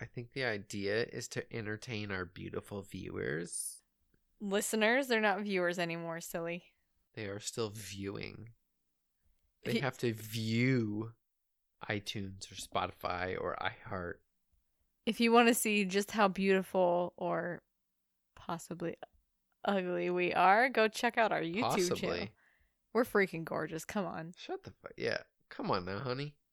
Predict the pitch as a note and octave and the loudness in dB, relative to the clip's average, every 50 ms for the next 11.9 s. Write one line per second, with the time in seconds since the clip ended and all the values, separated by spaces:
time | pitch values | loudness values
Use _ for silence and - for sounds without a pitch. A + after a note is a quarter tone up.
0 | _ _ - F#4 - - - - - - - - - - - - _ _ _ _ | _ _ -10 -8 -8 -8 -10 -12 -16 -18 -18 -18 -18 -18 -20 -20 _ _ _ _
1 | _ _ _ _ _ _ _ _ _ _ _ _ _ _ - - - D3+ D3+ D3 | _ _ _ _ _ _ _ _ _ _ _ _ _ _ -12 -2 0 2 2 2
2 | C#3+ C#3+ C3 - - - D3 C#3+ - C3+ A2+ - - - - - - _ _ _ | 0 -2 -2 -2 0 0 0 0 0 -2 -2 -2 -4 -6 -6 -10 -14 _ _ _
3 | _ _ _ _ _ _ _ _ _ _ _ _ - - C4 B3 C4+ C#4+ C#4+ C4 | _ _ _ _ _ _ _ _ _ _ _ _ -4 -4 -2 0 0 2 4 4
4 | G#3 G3 G3 F3+ E3 E3+ E3+ F3 - - _ - A3+ A3+ A#3 A#3 C#4+ D4+ E4 E4 | 4 4 2 0 -2 -2 -4 -6 -12 -20 _ -10 -6 -6 -4 -2 -2 0 4 6
5 | C#4 A#3 G3 E3+ - - F#3+ - - - _ - C#3 D3 D3+ B2+ A#2+ G2+ F2 - | 6 6 6 4 0 -4 -6 -10 -12 -14 _ -2 0 0 2 2 0 -2 -2 -4
6 | G1+ G1+ - - - - - - - - F#2+ - - - _ _ _ _ _ _ | -6 -10 -10 -10 -10 -10 -8 -8 -10 -10 -12 -14 -16 -20 _ _ _ _ _ _
7 | _ _ _ _ _ _ _ _ _ - A#2+ A#2+ A#2 B2 A#2 A2 F#2+ E2+ - - | _ _ _ _ _ _ _ _ _ -8 -8 -4 -2 0 2 2 2 0 -2 -6
8 | - - - - - - B2 B2+ G2+ - F#2+ - - - - - - - - - | -12 -12 -14 -10 -8 -6 -6 -4 -4 -4 -4 -4 -4 -6 -12 -18 -20 -20 -20 -20
9 | - _ _ _ _ _ _ _ _ _ _ _ _ _ _ _ - - A#3 G3+ | -20 _ _ _ _ _ _ _ _ _ _ _ _ _ _ _ -12 -10 -8 -6
10 | F3+ - F3+ F#3+ G#3 A#3+ C#4 D4 C#4 C4 - - A3 - - - - F#3+ F3+ F#3+ | -2 0 2 2 2 2 2 4 4 4 4 2 0 0 0 2 4 4 6 4
11 | G#3+ G#3+ - - G#3 F3+ E3+ E3+ E3+ E3 D#3+ D#3+ E3+ F3+ F#3 F#3 E3+ | 4 0 0 4 4 4 4 4 4 2 2 0 0 0 0 -2 -2